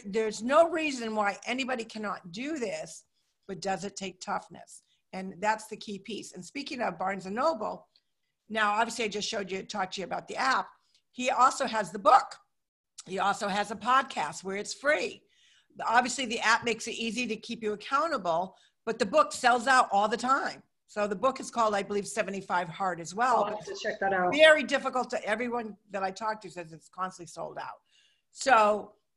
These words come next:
Speaker 1: you know, and the point being is, and it tells you right on the app, and it also goes in line with my daily coaching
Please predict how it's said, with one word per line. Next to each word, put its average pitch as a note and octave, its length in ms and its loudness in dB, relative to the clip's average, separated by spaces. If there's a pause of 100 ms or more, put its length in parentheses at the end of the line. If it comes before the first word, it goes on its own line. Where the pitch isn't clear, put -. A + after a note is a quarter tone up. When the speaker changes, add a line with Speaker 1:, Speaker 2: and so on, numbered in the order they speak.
(380)
Speaker 1:
you A3+ 100 -8
know, G3 400 4
and A3 140 0
the A3+ 60 0
point C4+ 340 2
being D4 360 0
is, F#3 160 -2
and G#3+ 160 -2
it A3+ 100 -2
tells C4 260 2
you B3+ 100 -4
right A3+ 200 4
on A3 140 2
the A3+ 100 -4
app, C4+ 560 2
and G3+ 120 -2
it F#3+ 120 -4
also A#3 300 6
goes A3 220 2
in G3 100 -2
line G3 240 0
with F#3+ 160 -4
my F3+ 140 -2
daily F#3 320 -2
coaching F#3 800 -2